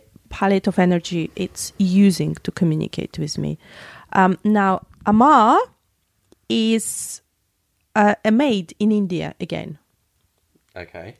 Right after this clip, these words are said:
Speaker 1: A-, again, maids. You know, I had, I've been
Speaker 2: Yeah,
Speaker 1: surrounded
Speaker 2: felt like
Speaker 1: by
Speaker 2: me.
Speaker 1: maids, right? Then Kushti, I couldn't find exact word, but what they fo-, I found,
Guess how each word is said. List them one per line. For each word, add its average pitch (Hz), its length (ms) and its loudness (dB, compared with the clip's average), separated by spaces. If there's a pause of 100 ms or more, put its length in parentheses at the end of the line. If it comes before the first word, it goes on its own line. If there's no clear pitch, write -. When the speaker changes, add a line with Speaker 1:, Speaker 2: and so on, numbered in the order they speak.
Speaker 1:
A-, 202 180 -2
again, 208 380 2
maids. 196 420 0
You 202 140 0
know, 190 100 4
I 185 100 2
had, 180 300 -6
I've 190 140 -2
been 180 120 -6
Speaker 2:
Yeah, 185 80 -6
Speaker 1:
surrounded 180 380 -2
Speaker 2:
felt 175 80 -6
like 185 140 -2
Speaker 1:
by 190 40 -2
Speaker 2:
me. 226 60 0
Speaker 1:
maids, 175 480 -4
right? 208 260 -2 (380)
Then 214 240 4
Kushti, 226 800 -2 (680)
I 220 80 0
couldn't 311 200 4
find 302 220 2
exact - 480 -4
word, - 460 -4 (100)
but 208 200 -4
what 269 220 0
they 349 120 2
fo-, 311 380 0
I 226 120 0
found, 214 580 2